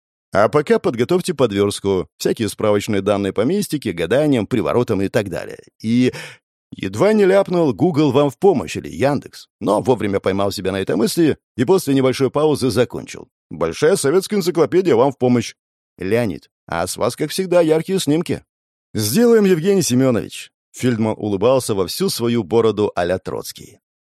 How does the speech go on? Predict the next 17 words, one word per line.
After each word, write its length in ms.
Едва 480
эти 200
двое 320
покинули 460
мой 180
кабинет, 480
как 200
в 40
приёмной 460
послышались 600
возмущённые 580
возгласы, 640
а 120
потом 260
в 60
динамике 420
коммутатора 640